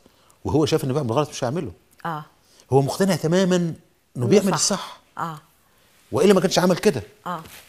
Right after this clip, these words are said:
Speaker 1: ده حتى الدول اللي بتتحارب،
Speaker 2: مم.
Speaker 1: كل واحد، كل دولة منهم عارفة إنها بتعمل الصح.
Speaker 2: أيوه.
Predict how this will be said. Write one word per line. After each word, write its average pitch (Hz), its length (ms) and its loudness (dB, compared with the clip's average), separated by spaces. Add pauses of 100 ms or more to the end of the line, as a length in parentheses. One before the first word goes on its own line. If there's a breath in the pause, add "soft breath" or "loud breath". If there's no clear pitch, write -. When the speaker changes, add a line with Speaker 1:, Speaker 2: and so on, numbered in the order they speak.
Speaker 1:
ده 131 100 -10
حتى - 300 -6
الدول 156 340 8
اللي 120 120 4
بتتحارب، 113 500 -2 (140)
Speaker 2:
مم. 185 220 -10 (440)
Speaker 1:
كل 170 180 6
واحد، 190 240 6
كل 175 200 4
دولة 180 220 6
منهم 180 220 2
عارفة 175 220 4
إنها 165 180 2
بتعمل 143 240 -2
الصح. - 420 -6 (180)
Speaker 2:
أيوه. 180 240 -6